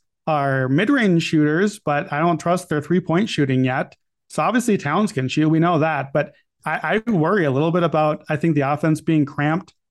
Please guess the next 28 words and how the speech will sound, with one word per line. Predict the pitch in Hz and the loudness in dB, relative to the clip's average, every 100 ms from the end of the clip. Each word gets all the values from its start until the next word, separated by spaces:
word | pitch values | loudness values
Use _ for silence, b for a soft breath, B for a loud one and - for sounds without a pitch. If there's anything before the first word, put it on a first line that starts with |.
| _ | _
H-, | - 160 | -2 0
h-, | 220 | 2
here | 202 | 2
are | 247 | 2
the | 220 | -2
questions | 214 170 - 147 | 0 -2 0 0
that | 147 | 0
I | |
have | 143 135 | -2 -2
for | 143 | -4
the | |
team. | 135 139 | -2 0
And | 135 | 0
I | 190 | 0
don't | 190 | 2
know, | 190 185 180 | 2 2 0
uh, | 185 160 - 208 | 0 -4 -6 -4
if | 156 | -2
you | 170 | 0
have | 190 | 2
an | 170 | 2
answer, | 185 - 143 | 2 0 0
I'm, | 151 | 0
I'm | 151 151 | 0 0
happy | 151 160 160 147 | 0 -4 -4 -2
to | 135 | 0
hear | 156 131 | 0 -2
it. | - | -4